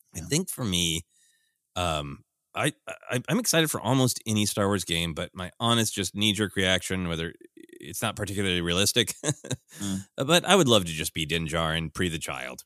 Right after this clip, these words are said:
Speaker 1: and I would love to just be taking bounties and interacting with
Speaker 2: Hmm.
Speaker 1: weirdos. And,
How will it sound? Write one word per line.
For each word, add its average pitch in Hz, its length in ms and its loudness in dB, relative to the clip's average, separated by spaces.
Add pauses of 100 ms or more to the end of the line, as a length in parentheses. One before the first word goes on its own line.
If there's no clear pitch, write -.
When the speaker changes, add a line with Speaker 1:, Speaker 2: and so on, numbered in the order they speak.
(120)
Speaker 1:
and 85 140 -2
I 76 60 -2
would 73 140 -6
love 82 280 -2
to 87 80 -6
just 76 280 -6
be 76 240 -4
taking 82 320 -4
bounties 67 420 -8 (220)
and 78 120 -10
interacting 80 520 -6
with 76 100 -6
Speaker 2:
Hmm. 73 60 -10
Speaker 1:
weirdos. 69 400 -10 (100)
And, 73 300 -10